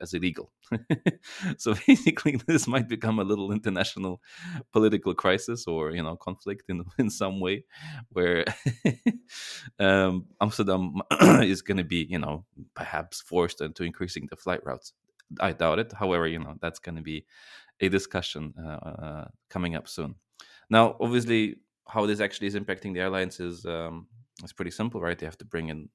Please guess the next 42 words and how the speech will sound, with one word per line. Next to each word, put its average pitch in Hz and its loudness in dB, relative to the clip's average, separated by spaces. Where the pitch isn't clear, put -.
less, 78 -14
uh, 80 -6
less 90 -6
flights. - -8
Nonetheless, 95 2
several 95 0
of 87 -2
them, 90 -10
you 90 0
know, 82 -2
the 82 -6
ones 87 -4
that 85 -2
are 85 -4
not 87 -6
really 82 -4
involving 101 2
the 90 -2
U 98 4
S 95 -2
Department 90 -2
of - -10
Service, 85 -2
but 82 -6
rather 82 -2
just 76 -10
trying 85 -4
to 85 -8
make 87 -6
money, 92 -4
have 85 -6
basically 87 -6
just 82 -10
changed 87 -6
the - -12
planes. 104 -4
So - -8
they're 87 -6
still 101 -2
allowed 90 0
to 87 -12
fly, 87 -4